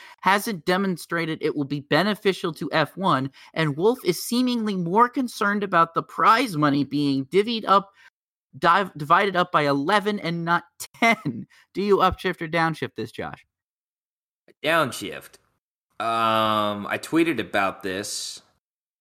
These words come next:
Speaker 2: um, and I, and I talked about this in an earlier podcast. You know, I've been a, I've been a Lewis Hamilton fan for over, over a decade,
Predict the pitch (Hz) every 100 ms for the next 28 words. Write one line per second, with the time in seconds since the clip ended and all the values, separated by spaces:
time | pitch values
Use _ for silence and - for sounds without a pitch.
0 | _ _ _ _ - 107 107 107 104 101
1 | - 107 110 87 113 107 131 139 143 139
2 | 139 143 131 131 135 147 147 135 139 135
3 | - 82 - - - _ _ _ _ _
4 | _ _ _ _ _ 107 107 107 113 120
5 | 110 98 - - _ _ _ _ _ _
6 | _ _ _ _ _ _ _ _ _ 107
7 | 113 135 123 127 147 139 139 143 135 123
8 | 110 127 123 117 113 117 127 113 113 104
9 | 95 - _ _ _ _ _ _ _ _
10 | _ _ _ _ _ - 151 127 101 98
11 | 98 98 90 92 92